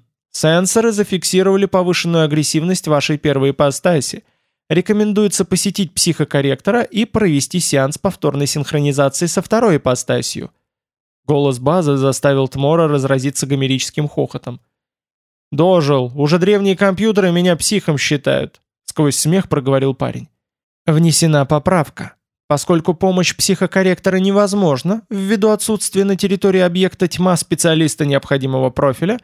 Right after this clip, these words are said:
база вынуждена настаивать на проведении повторной синхронизации в безальтернативном порядке», продолжил голос, не обратив никакого внимания на смех человека. Впрочем, последние слова этот смех оборвали —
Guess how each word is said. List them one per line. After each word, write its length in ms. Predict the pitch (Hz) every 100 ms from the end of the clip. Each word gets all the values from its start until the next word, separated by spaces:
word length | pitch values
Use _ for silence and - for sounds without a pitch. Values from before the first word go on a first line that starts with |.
| _ _ _ _
база 380 | 190 196 180
вынуждена 640 | 185 160 160 151 139 160 175
настаивать 640 | 208 185 - 143 135 131
на 100 | 143
проведении 580 | 131 143 139 147 147 151
повторной 580 | 151 180 - 214 147 139
синхронизации 920 | - 131 139 143 143 160 180 - 233
в 80 | 196
безальтернативном 960 | 151 170 185 170 175 165 143 139 135 135
порядке», 560 | 208 220 120 - - - _ _ _ _ _ _
продолжил 520 | - 143 143 131 139
голос, 340 | 127 185 185 135
не 120 | 143
обратив 440 | 135 139 139 160
никакого 560 | 165 208 202 156 160 135
внимания 420 | 127 135 139 135
на 120 | 127
смех 260 | 123 135 131
человека. 540 | - 143 156 127 - - _ _ _ _ _ _ _ _ _ _ _
Впрочем, 400 | - 196 143 175
последние 480 | 190 151 160 156 151
слова 340 | 143 143 143 151
этот 200 | 151 -
смех 280 | 170 165
оборвали — 580 | 156 147 202 190 139 -